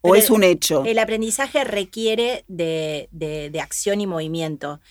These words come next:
Speaker 2: Y requiere de cuestionamiento. Si no ha-, si uno no se cuestiona nada y sigue queriendo estar en el mismo lugar siempre, no hay aprendizaje, por lo tanto no hay cambio.
Speaker 1: Pero hace falta que nosotros nos lo, nos lo preguntemos o es algo que sucede más allá de nosotros,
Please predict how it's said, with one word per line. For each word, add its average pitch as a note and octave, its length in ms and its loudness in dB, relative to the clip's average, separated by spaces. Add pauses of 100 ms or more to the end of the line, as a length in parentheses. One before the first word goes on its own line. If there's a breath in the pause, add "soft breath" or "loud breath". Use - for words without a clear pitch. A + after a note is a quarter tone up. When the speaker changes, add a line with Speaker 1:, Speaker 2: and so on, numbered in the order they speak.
(260 soft breath)
Speaker 2:
Y F3 80 -2
requiere F#3+ 520 0
de G3 120 0
cuestionamiento. D#3+ 880 -4
Si - 180 -6
no A3 320 2
ha-, A3+ 220 4
si G#3 140 -2
uno A3 340 2
no G#3+ 100 -2
se G#3+ 100 -4
cuestiona G3+ 380 -2
nada F#3+ 520 2 (340 loud breath)
y F3+ 120 -4
sigue A3+ 280 4
queriendo G#3+ 380 2
estar G3+ 220 0
en F#3+ 120 -2
el F#3 80 -2
mismo A3 300 4
lugar A3 280 4
siempre, A3+ 540 0
no G#3+ 360 2
hay A#3 240 4
aprendizaje, F3 580 -4
por F3 80 -6
lo F3+ 80 -4
tanto F#3 200 -2
no F#3 80 -4
hay F3+ 100 -4
cambio. F3 480 -4 (160)
Speaker 1:
Pero F#3 160 2
hace A#3 180 -4
falta B3+ 640 0
que G3+ 160 -4
nosotros B3 420 0
nos A3 140 0
lo, F#3+ 160 -6
nos F3+ 220 -2
lo E3+ 120 0
preguntemos F3 720 2
o A3 60 6
es A3+ 100 -2
algo C4 240 2
que G#3+ 80 -2
sucede C#4+ 580 2
más C4 280 6
allá A3+ 180 2
de A3 80 2
nosotros, D3+ 640 -2